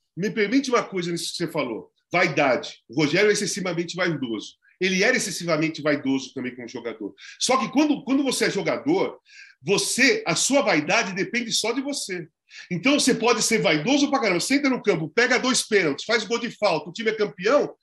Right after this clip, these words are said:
meu, a vaidade passa batido. Mas quando você tá no banco,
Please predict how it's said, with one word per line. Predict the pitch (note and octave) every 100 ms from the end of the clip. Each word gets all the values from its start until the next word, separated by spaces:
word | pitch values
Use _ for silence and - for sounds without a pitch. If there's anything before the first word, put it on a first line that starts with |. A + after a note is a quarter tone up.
| _ _ -
meu, | D#4+ A3 D3 -
a | F#3+
vaidade | A#3 A3+ A#3+ C4
passa | C4+ C4 B3
batido. | C#4 - A3 E3 B2+ - -
Mas | A3+ -
quando | E4 F#4+
você | F#4 D4+ -
tá | A3
no | G#3 - -
banco, | A#3 B3+